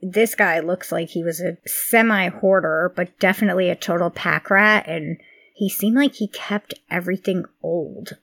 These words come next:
He lived in the same house that he grew up in.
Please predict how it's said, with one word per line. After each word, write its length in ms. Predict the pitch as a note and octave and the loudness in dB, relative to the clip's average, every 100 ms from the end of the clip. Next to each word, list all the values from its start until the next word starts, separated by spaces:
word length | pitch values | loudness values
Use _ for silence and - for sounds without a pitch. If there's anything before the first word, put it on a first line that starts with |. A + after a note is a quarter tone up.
| _ _ | _ _
He 140 | - | -8
lived 320 | E3 F#3 G3 G3 | -4 0 0 4
in 160 | B3 | 4
the 80 | B3 | 4
same 360 | A#3+ A#3 A#3 A3+ | 2 0 0 0
house 640 | G3 E3+ F3 - - - - | 0 0 -2 -6 -14 -10 -2
that 140 | F#3+ | 0
he 80 | G3+ | 2
grew 300 | G#3+ G#3+ F#3+ | 4 4 4
up 200 | F3 - | 2 -2
in. 380 | E3 E3 E3+ | -4 -4 -6